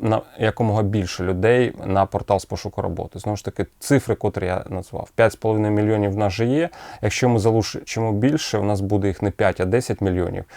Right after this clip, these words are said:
Зокрема, компанія може бути, е, з чого, з чого брати. Друге, найважливіше, мабуть, це все ж таки внутрішні програми навчання і, зокрема, навчання молодих спеціалістів. Компанії готові навчати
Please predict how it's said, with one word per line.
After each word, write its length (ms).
Зокрема, 420
компанія 640
може 360
бути, 360
е, 760
з 120
чого, 800
з 40
чого 300
брати. 480
Друге, 880
найважливіше, 880
мабуть, 360
це 120
все 260
ж 160
таки 360
внутрішні 560
програми 500
навчання 760
і, 80
зокрема, 500
навчання 460
молодих 360
спеціалістів. 640
Компанії 520
готові 480
навчати 680